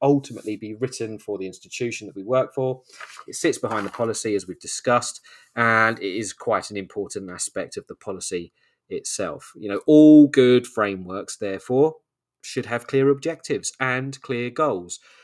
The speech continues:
And if you, if you are serious about developing a framework for your own institution in regard to having a successful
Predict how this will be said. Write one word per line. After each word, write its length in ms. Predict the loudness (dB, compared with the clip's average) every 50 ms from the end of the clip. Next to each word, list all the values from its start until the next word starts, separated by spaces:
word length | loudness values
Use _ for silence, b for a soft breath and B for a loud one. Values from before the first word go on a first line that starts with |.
| b b b
And 100 | -8 -8
if 100 | -2 2
you, 320 | 4 4 4 4 2 -6 -10
if 160 | -10 -10 -8
you 220 | -8 -4 -2 -2
are 220 | -2 0 -2 -2 -4
serious 520 | -2 -2 -2 0 0 -2 -4 -4 -6 -10
about 240 | -8 -6 -6 -8 -8
developing 380 | -8 -8 -8 -8 -8 -12 -14
a 40 | -18
framework 720 | -16 -10 -8 -8 -8 -8 -12 -14 -12 -12 -12 -12 -12 _ b b b b b b b
for 100 | -12 -10
your 260 | -6 -6 -6 -2 0 2
own 200 | 2 2 0 -2
institution 880 | -4 -6 -10 -14 -12 -12 -10 -10 -10 -12 -12 -16 -16 -14 -16 -16 -18 _ _ _ _ _
in 420 | -12 -12 -12 -10 -12 -12 -14 -10 -10
regard 420 | -10 -8 -6 -6 -6 -6 -6 -8 -8
to 340 | -4 -4 -4 -2 -4 -6 -6
having 220 | -4 -6 -4 -4
a 120 | -6 -8 -8
successful 960 | -8 -12 -8 -4 -4 -2 -2 -2 -2 -2 -4 -4 -4 -2 -4 -4 -4 -6